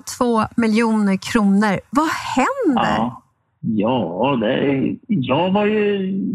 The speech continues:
Speaker 2: jag var ju livat, som sagt var. Och, eh, jag var ju rätt snabb på telefon då också. När vi kom fram till att du skulle ringa så tyckte de att vi har ringt på en gång.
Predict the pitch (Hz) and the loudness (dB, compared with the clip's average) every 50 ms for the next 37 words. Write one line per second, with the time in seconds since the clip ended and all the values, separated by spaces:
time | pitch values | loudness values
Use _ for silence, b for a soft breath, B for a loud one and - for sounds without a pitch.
0 | 160 - _ _ - - 185 180 196 202 196 196 202 202 202 202 190 131 110 101 | -6 -8 _ _ -2 -2 0 2 2 2 2 2 2 2 0 0 0 -2 -2 -4
1 | 117 147 151 - - - - 175 151 - 139 113 107 - - 101 92 92 - - | -4 -6 -6 -8 -14 -12 -10 -10 -4 -4 -4 -4 -4 -6 -8 -6 -6 -6 -8 -12
2 | _ _ _ _ - 127 123 123 123 120 120 _ - - 143 131 131 127 127 123 | _ _ _ _ -6 -2 0 0 0 0 -2 _ -4 -2 0 2 2 2 2 0
3 | 120 120 120 120 120 123 123 127 135 - - 147 135 135 151 165 175 190 196 196 | 0 0 -2 -2 0 0 0 0 0 0 2 2 2 2 0 0 0 2 2 2
4 | 190 175 147 143 - - - 135 113 113 117 127 113 - 135 135 131 - 120 123 | 2 0 -2 -4 -4 -2 0 0 0 2 0 0 0 0 0 0 0 0 0 0
5 | 175 240 240 180 139 117 110 104 - - - 190 202 190 - - _ _ _ _ | 2 2 0 0 0 0 0 -2 -4 -2 0 0 0 0 -2 -14 _ _ _ _
6 | _ _ - - 165 160 156 - 180 165 135 165 165 185 202 190 - 190 165 151 | _ _ -4 -2 0 0 0 0 -2 -2 0 0 2 2 2 2 2 0 0 0
7 | 135 139 143 - - 151 143 160 160 143 120 110 131 151 135 190 170 - 180 151 | -2 -4 -4 0 0 2 2 2 2 0 0 -2 -2 -2 -2 -2 0 2 0 0
8 | - - 131 123 123 131 135 135 127 127 - 139 139 143 143 139 139 156 170 180 | 0 0 0 0 0 0 0 -2 -2 -2 0 0 2 2 2 2 2 2 2 0
9 | 175 147 - 170 156 151 156 147 139 151 160 135 - | 0 0 0 -2 0 0 0 0 0 0 0 -2 -4